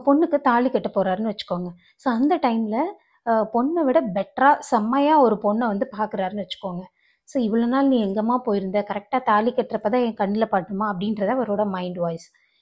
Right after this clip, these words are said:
So, அது மைண்ட் வாய்ஸாவே இருந்துட்டு போட்டு, இப்படிலாம் திங்க் பண்றது வந்து யதார்த்தம்னு வச்சுக்கோங்களேன். ஆனா மணமேடையில வந்து அப்படி திங்க் பண்ணலாமா அப்படின்னா பண்ணக்கூடாதுன்னு தான் நான் சொல்லுவேன். But அவருக்கு அந்த ஆசை வந்துருச்சுன்னு வச்சுக்கோங்க. அப்ப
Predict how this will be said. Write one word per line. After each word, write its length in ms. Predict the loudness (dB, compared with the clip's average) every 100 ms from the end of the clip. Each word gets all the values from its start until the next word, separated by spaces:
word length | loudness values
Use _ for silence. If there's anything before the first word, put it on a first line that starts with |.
| _
So, 80 | 0
அது 140 | 2
மைண்ட் 280 | 2 2 4
வாய்ஸாவே 360 | 4 4 2 2
இருந்துட்டு 300 | 0 -4 -4
போட்டு, 180 | -6
இப்படிலாம் 400 | -6 -8 -6 -4
திங்க் 180 | -2 -2
பண்றது 240 | 0 -2 -2
வந்து 220 | 0 0
யதார்த்தம்னு 500 | 4 2 2 -2 -4
வச்சுக்கோங்களேன். 560 | -6 -6 -6 -4 -6 -10 _ _ _ _ _ -2
ஆனா 160 | 2 4
மணமேடையில 560 | 4 6 6 6 6 6
வந்து 180 | 6
அப்படி 180 | 6 2
திங்க் 240 | 0 0 2
பண்ணலாமா 440 | 0 0 -2 -4 -6 -10
அப்படின்னா 380 | -10 -4 -2 0 -2 0
பண்ணக்கூடாதுன்னு 580 | -2 2 2 2 2
தான் 100 | 0
நான் 160 | -2 -4
சொல்லுவேன். 340 | -6 -4 -6 -8 _ _ 0
But 120 | 4
அவருக்கு 300 | 4 4 2
அந்த 120 | 2
ஆசை 220 | 2 2 -2
வந்துருச்சுன்னு 460 | -2 -4 -4 -8
வச்சுக்கோங்க. 340 | -6 -6 -6 -8 _ _ _
அப்ப 220 | 0 2